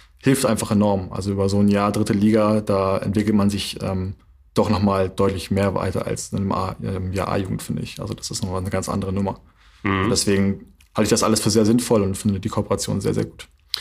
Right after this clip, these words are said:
Speaker 2: Und aus deiner Sicht, äh, ganz persönlich, weil du jetzt auch Berührungspunkte schon mit den Profis, äh, hattest und hast, ähm, wenn man jetzt sagt, das ist dafür gedacht, damit die Jungspieler wirklich, äh, wirklich dazulernen und wirklich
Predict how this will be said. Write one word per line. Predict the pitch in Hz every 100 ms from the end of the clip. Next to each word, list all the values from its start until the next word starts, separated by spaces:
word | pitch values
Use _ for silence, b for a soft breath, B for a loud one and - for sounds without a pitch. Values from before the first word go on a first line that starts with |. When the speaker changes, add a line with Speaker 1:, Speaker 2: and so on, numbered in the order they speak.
| B B
Speaker 2:
Und | 110
aus | 104
deiner | 110 110 127
Sicht, | 117 120 -
äh, | 117
ganz | 107 101
persönlich, | - 101 104 120 107
weil | 104
du | 104
jetzt | 98 -
auch | 107
Berührungspunkte | - 101 113 110 110 - 104
schon | 104 113
mit | 101 101
den | 101 98 95
Profis, | - 107 107 117 101 -
äh, | 123 98 92 85
hattest | 113 123 120 -
und | 92
hast, | 104 131 - - B B B B -
ähm, | 107 98 98 95 95 95 95 - -
wenn | - 139 107
man | 101 107
jetzt | 104 98 -
sagt, | - 101 101 104 - - - _ _ _
das | 113 -
ist | - -
dafür | 101 -
gedacht, | 107 104 101 101 - - -
damit | 101 95
die | 101
Jungspieler | 98 101 - 110 101 90
wirklich, | 95 98 95 90 - -
äh, | 107 92 90
wirklich | 98 104
dazulernen | - 113 - 107 107 104 98
und | 92
wirklich | 98 98 90 -